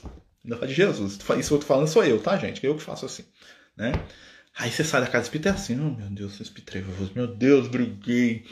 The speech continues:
falei tudo que eu não queria falar, né? Falei mal do meu irmão lá, falei que ele é um arrogante,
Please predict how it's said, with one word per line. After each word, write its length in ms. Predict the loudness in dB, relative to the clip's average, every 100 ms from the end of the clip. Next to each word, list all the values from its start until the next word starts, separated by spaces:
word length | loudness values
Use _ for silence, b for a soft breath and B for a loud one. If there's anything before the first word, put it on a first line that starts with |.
| B -12
falei 340 | -4 0 0
tudo 220 | -2 -2
que 40 | 0
eu 40 |
não 60 | 0
queria 260 | 0 0
falar, 520 | -2 -10 -10 -12 -16 _ B B B
né? 300 | -2 0 0 B B B
Falei 380 | -10 0 2 4
mal 160 | 4
do 100 | 4
meu 120 | 4 4
irmão 400 | 2 2 2 2
lá, 240 | 0 0
falei 280 | 0 2 2
que 140 | 2
ele 60 | 2
é 40 |
um 40 | 4
arrogante, 800 | 4 4 4 4 2 -2 -4